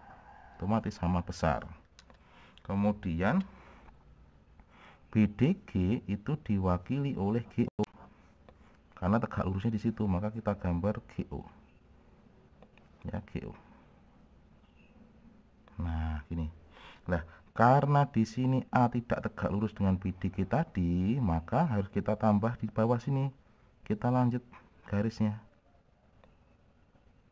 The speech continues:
Nah, ini. Terus kita hubungkan dengan sini. E ke G. G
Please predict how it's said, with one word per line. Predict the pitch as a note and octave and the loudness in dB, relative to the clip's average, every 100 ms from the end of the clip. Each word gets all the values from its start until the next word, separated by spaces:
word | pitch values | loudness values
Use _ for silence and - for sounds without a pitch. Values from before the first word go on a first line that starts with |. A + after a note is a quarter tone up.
| - | -8
Nah, | F2+ E2 D#2+ D#2+ | -4 -2 -4 -4
ini. | F#2+ F#2+ G#2+ - - _ _ _ - _ _ - - _ _ - | -2 -2 -4 -20 -20 _ _ _ -20 _ _ -20 -20 _ _ -16
Terus | - | -16
kita | - G2+ G#2 G2+ | -8 -4 -2 -2
hubungkan | F#2 F2+ F2+ A#2+ | -2 -2 0 0
dengan | B2 G2+ G2+ | 0 0 0
sini. | A#2+ A2+ A2 - - - _ - _ - - _ _ _ _ - | 2 2 2 -4 -20 -20 _ -20 _ -20 -20 _ _ _ _ -8
E | G#2 A2+ A#2 A2+ | -2 0 0 -2
ke | - G#2 G#2+ G#2+ - | -2 0 0 -4 -10
G. | - F#2+ F#2 F#2 - - - - _ _ - | -6 -2 0 -2 -10 -20 -20 -20 _ _ -10
G | F#2+ F#2+ | -4 -4